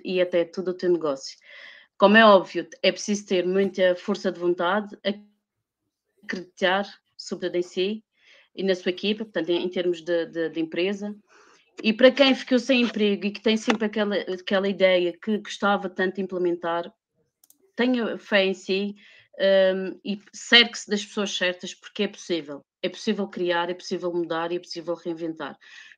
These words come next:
Qualquer área das, da nossa vida, sobretudo negócios,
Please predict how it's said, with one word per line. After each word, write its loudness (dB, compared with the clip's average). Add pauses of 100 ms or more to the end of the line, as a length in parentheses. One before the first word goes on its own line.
(120)
Qualquer 8
área 6
das, -2
da 0
nossa -2
vida, -2
sobretudo -2
negócios, -4